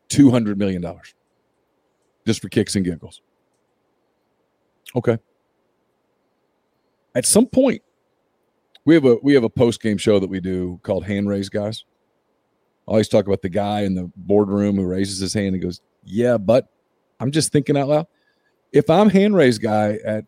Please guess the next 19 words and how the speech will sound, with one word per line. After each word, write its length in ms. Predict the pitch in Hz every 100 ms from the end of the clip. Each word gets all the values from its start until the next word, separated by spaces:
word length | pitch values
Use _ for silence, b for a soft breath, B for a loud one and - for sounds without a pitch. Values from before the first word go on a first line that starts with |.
| _
at 160 | 107 110
Ole 220 | 120 123
Miss 360 | 120 120 151 -
or 80 | 104
any 220 | 123 127
institution 600 | 131 131 - 135 - 110
like 360 | 98 104 120 -
Ole 160 | 110 107
Miss 200 | 107 107
today, 360 | 107 98 104
any 160 | 104 127
Power 340 | - 104 117
Five 320 | - 104 107
institution, 580 | 104 101 90 104 95 104 - _ _ _ _ _ _ _ _ _
I'm 160 | 139 165
asking 380 | 170 165 143 135
a 20 |
question. 460 | - 160 - 107 92 _ _ _ _ _ _ _ _ _ _ _ -
"Hey, 640 | 170 175 160 139 127